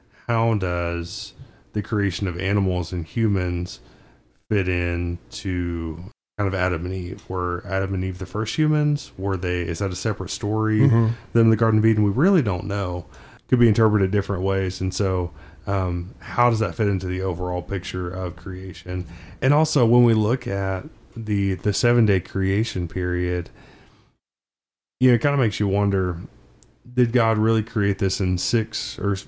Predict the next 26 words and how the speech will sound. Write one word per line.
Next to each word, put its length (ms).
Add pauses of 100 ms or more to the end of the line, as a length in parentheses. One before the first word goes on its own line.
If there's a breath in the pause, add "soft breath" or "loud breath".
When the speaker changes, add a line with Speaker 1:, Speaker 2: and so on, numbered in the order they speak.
(100)
Speaker 1:
six 280
twenty-four 540
hour 260
days 360
with 100
a 40
twenty-four 500
hour 180
day 180
to 80
rest? 500 (460 loud breath)
Or 120
these 520 (180)
long 420
periods 460
of 120
time 580
that 200
were 400 (420 soft breath)
kind 140
of 140
captured 580
as 160
days 480
when, 420
when, 400